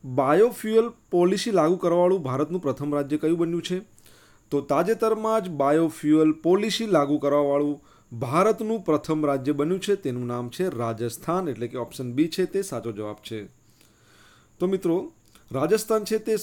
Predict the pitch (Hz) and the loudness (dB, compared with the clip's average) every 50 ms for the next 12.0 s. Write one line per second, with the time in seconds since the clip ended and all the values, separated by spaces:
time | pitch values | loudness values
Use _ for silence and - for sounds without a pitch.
0 | - - 117 131 117 135 156 196 196 190 190 190 190 185 - 143 139 - - 220 | -4 -8 -6 -4 -2 0 0 0 0 0 -2 -2 -2 -2 -2 -4 -4 -2 -2 -2
1 | 226 226 214 196 190 190 180 147 143 139 131 151 175 156 156 147 156 151 - 165 | -2 0 0 2 2 2 2 2 2 0 2 2 2 2 4 2 0 -2 0 -2
2 | 165 156 131 135 139 170 190 165 127 117 117 131 131 135 151 170 190 208 220 - | -2 0 0 -2 -2 -2 -4 -6 -6 -2 0 2 4 4 4 4 4 4 2 0
3 | - - - 170 165 180 196 185 - - 139 135 131 135 131 - - 208 196 151 | -4 -6 -2 2 4 4 4 2 -2 -2 -2 0 0 -2 -4 -4 -6 -6 -4 -4
4 | 120 117 113 113 110 120 110 107 113 107 113 101 - - 107 98 92 _ _ _ | -2 -2 -2 -2 -4 -4 -4 -4 -6 -6 -6 -10 -10 -14 -16 -16 -16 _ _ _
5 | _ _ _ _ _ - - - - _ _ _ _ - 165 185 190 - - 165 | _ _ _ _ _ -20 -20 -20 -20 _ _ _ _ -2 0 0 2 2 0 0
6 | 170 156 190 185 - 151 147 151 175 190 185 208 196 - 208 202 196 190 185 185 | 0 0 0 0 0 0 2 2 0 0 -2 -4 -6 -4 -4 0 0 0 0 0
7 | 160 143 139 135 151 156 160 165 160 - 196 190 185 180 - 220 285 403 - _ | -2 -2 -2 -2 -2 0 0 -2 -2 -2 0 2 2 2 0 -4 -4 -6 -10 _
8 | - - - _ _ _ - - 208 208 - 202 208 208 214 208 185 214 185 - | -20 -20 -20 _ _ _ -4 -4 -2 0 2 0 0 0 -2 -2 -2 -6 -6 -4
9 | - 156 156 156 - 196 220 220 180 175 151 139 143 160 190 302 302 _ _ _ | -2 -2 -2 -2 -2 0 0 0 0 0 0 0 0 -2 -2 -4 -8 _ _ _
10 | _ _ - _ _ _ _ _ _ _ - 123 170 151 127 120 135 139 156 196 | _ _ -20 _ _ _ _ _ _ _ -2 0 0 0 0 0 2 4 4 4
11 | 220 185 - 190 190 196 180 156 151 156 156 156 - 139 123 120 127 151 196 - | 2 2 0 2 2 4 4 4 4 4 2 2 0 -2 0 2 2 0 0 -2